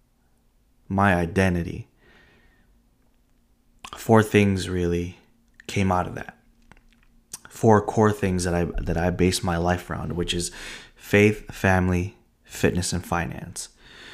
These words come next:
Faith, number one, first and foremost, I'm, I'm a believer. I believe in Jesus Christ, and, and that's something that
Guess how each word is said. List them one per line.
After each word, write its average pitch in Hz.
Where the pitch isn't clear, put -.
Faith, -
number 92
one, 87
first -
and 92
foremost, 87
I'm, 92
I'm 95
a 87
believer. 85
I 87
believe 85
in 85
Jesus 82
Christ, 85
and, 82
and 80
that's 82
something 85
that 85